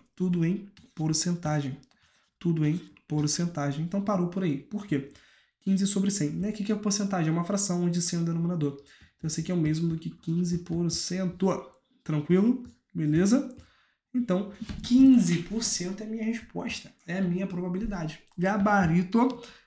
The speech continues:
alfa. Marca aí, ó. Show de bola? Então, cara, é isso. Marca aí a letra A de aluno da esa. Vambora!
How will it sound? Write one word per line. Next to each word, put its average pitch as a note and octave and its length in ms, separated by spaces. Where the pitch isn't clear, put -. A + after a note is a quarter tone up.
alfa. G3 640
Marca C3+ 380
aí, F3 160
ó. D3 160
Show D3 200
de C3 80
bola? E3+ 440
Então, G3+ 360
cara, D#3+ 220
é G3+ 80
isso. F3 440
Marca D#3 320
aí E3 100
a - 20
letra D3+ 460
A D#3+ 60
de D3+ 180
aluno F3 400
da E3+ 160
esa. D3 420
Vambora! E3 800